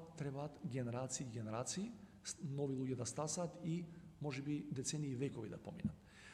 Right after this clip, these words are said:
Но тоа не треба да не обесхрабрува, затоа што алтернативата е да завршиме во некоја деспотија, во некој авторитарен режим, да имаме само на хартија една формална демократија, луѓето да живеат очено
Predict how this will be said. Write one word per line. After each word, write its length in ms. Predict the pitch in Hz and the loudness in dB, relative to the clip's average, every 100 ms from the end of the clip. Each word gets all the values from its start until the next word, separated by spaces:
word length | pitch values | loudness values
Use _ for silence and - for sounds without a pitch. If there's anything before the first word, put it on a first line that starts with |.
| - | -6
Но 60 | 131 | 0
тоа 180 | - 156 | 4 4
не 80 | |
треба 180 | 165 160 | 4 4
да 120 | 151 | 4
не 60 | 147 | 4
обесхрабрува, 640 | 131 127 - 139 135 113 | 2 2 2 2 4 4
затоа 320 | 113 156 202 | 4 4 4
што 200 | 175 190 | 4 2
алтернативата 800 | - 139 135 139 127 165 160 165 | 2 2 2 0 0 2 2 2
е 80 | 170 | 0
да 60 | 131 | 0
завршиме 380 | 135 135 143 131 | 0 -2 -2 -2
во 120 | 127 | -2
некоја 160 | 117 | -2
деспотија, 560 | 110 110 - 123 165 202 - - - - | -4 -4 -2 -2 0 -2 -4 -12 -14 -6
во 80 | 139 | -2
некој 320 | 135 131 117 - - | 2 4 4 0 -6
авторитарен 640 | - 135 135 120 120 113 104 | -4 -2 0 2 2 0 2
режим, 320 | 143 151 208 - - - - - | 4 4 2 -2 -12 -14 -14 0
да 100 | 143 | 4
имаме 220 | 151 143 | 4 4
само 220 | - 151 | 2 2
на 100 | 139 | 2
хартија 540 | 123 139 139 - 131 - - - - | 2 2 2 6 4 4 -2 -10 -6
една 180 | 117 - | -6 -4
формална 480 | - 151 160 127 | 4 6 6 4
демократија, 640 | 117 107 - 120 120 190 220 - - - | 2 0 2 0 2 0 -2 -10 -16 0
луѓето 320 | 147 139 131 | 4 4 2
да 80 | 123 | 0
живеат 400 | 117 127 117 110 147 | 2 2 2 2 2
очено 440 | 139 180 190 | 2 2 2